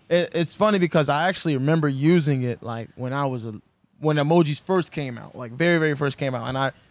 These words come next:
kinda thought to myself, I couldn't remember if it was June seventh or June seventeenth or July seventh or July seventeenth. And it was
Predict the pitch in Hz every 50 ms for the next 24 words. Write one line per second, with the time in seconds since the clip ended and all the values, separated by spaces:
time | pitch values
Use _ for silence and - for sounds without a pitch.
0 | _ _ - 202 220 202 185 - 185 180 - 160 147 139 - 156 127 135 - 214
1 | 226 226 208 190 190 190 185 175 160 165 147 139 135 127 127 123 143 160 170 190
2 | 202 202 180 - - 185 185 185 196 202 202 - _ - 151 143 143 127 135 160
3 | 170 170 - - - 170 160 - 170 170 156 143 139 135 131 127 139 147 151 151
4 | 147 - 151 143 135 131 117 127 123 123 131 127 131 131 135 - - 123 120 117
5 | 107 - 117 113 - _ _ _ - - - - _ - - 131 131 135 139 135
6 | 131 117